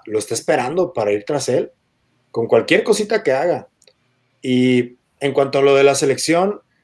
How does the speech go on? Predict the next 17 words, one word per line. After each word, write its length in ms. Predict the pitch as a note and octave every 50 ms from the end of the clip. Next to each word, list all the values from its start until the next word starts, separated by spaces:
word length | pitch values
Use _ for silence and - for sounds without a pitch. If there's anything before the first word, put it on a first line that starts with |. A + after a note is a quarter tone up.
| _ _ _ _ _
honestamente 600 | - C3 C3 C3 B2+ - F3 E3+ E3+ E3+ E3+ F3
yo 160 | E3+ F3 E3+ E3+
creo 460 | E3+ E3+ E3+ F3 F3 F3 F3 - -
que 400 | - D3+ D3+ D3+ D3+ D3 - - _ _ _ _ _ _ _ _ _ _ _ _ _ _ _ _ _ _ _ _ _ _ _ _
en 240 | - C3+ C3 C3+ C#3
el 220 | C#3 C#3 C3+ C3
nivel 500 | C3+ C3+ C3 C3+ D#3+ G3 A3 B3+ - - - _ _
probablemente 680 | - B2+ B2+ C3 C#3+ D#3+ D#3 D#3+ D#3 D#3 D#3 - C3+
todavía 400 | - - D#3+ D3+ D3+ D#3 D#3 D#3+
no 140 | D#3 D3+ D#3
esté 320 | D3+ - - - C#3 D#3 D3+
como 240 | - C#3+ B2 -
para 160 | - A2 G#2+ A2
irse 180 | A#2 - C#3+
a 40 | C3+
un 60 | C3
mundial, 540 | B2+ B2+ B2 A#2+ A2 A2 B2 E3 - - -